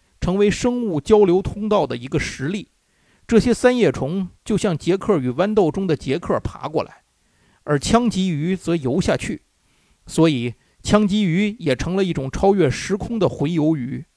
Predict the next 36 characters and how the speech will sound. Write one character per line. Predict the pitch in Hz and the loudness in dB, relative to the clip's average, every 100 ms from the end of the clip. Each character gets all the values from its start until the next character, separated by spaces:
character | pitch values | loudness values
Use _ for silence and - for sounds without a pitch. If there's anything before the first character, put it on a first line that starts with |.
| _ _ _ | _ _ _
在 | - 180 | 2 2
蓝 | 143 160 226 | 4 2 2
洞 | 202 | 0
中 | 160 202 | 0 -2
自 | - 214 | -4 -2
由 | 131 156 | 0 0
穿 | - 202 | 0 -2
梭。 | 190 - - _ _ _ _ _ _ - | -2 -6 -14 _ _ _ _ _ _ -4
那 | 247 | 2
个 | 220 | 2
巨 | 247 202 | 4 0
头 | - 165 | 2 2
龙 | 156 175 170 | 2 0 -4
说 | - 214 185 | 0 2 2
不 | |
定 | 196 185 123 | 2 -2 -2
也 | 135 208 | 0 0
有 | 127 | 0
这 | 139 | -2
样 | 120 117 | -4 -4
的 | |
习 | 120 - 131 | -8 -10 -12
性。 | 113 - _ _ _ _ _ - _ _ _ _ _ _ _ _ _ _ - | -12 -14 _ _ _ _ _ -20 _ _ _ _ _ _ _ _ _ _ -6
”“不 | 160 | -4
对 | 247 196 | 0 -2
呀！” | - _ _ _ _ _ | -4 _ _ _ _ _
盯 | - 202 | -2 0
着 | 160 | 0
监 | - 190 | 0 0
视 | 170 143 | 0 -4
器 | 160 | -4
的 | 120 | -4
船 | - 123 | -4 -8
长 | 127 135 | -8 -8
大 | 131 - | -10 -10
喊 | - - | -16 -20